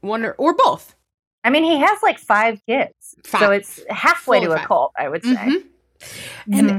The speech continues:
Speaker 3: the fact his wife's username is Vander Kimberly
Speaker 1: Mm-hmm.
Speaker 3: is,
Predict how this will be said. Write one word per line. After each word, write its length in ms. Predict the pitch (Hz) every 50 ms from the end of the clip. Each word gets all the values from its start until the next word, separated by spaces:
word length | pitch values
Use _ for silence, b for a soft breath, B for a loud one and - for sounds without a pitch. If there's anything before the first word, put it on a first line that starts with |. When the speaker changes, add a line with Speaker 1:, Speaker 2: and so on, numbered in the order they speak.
| 190 -
Speaker 3:
the 60 | -
fact 280 | - - 359 415 - -
his 200 | 466 427 - -
wife's 400 | 220 214 208 214 220 214 - -
username 400 | 226 220 214 226 226 220 220 220 214
is 120 | 196 -
Vander 460 | 185 196 196 196 202 208 202 214 208
Kimberly 760 | 214 - - 208 208 208 226 226 240 240 254 269 277 269 202
Speaker 1:
Mm-hmm. 60 | 208 214
Speaker 3:
is, 600 | 208 - 254 247 247 - - - - - -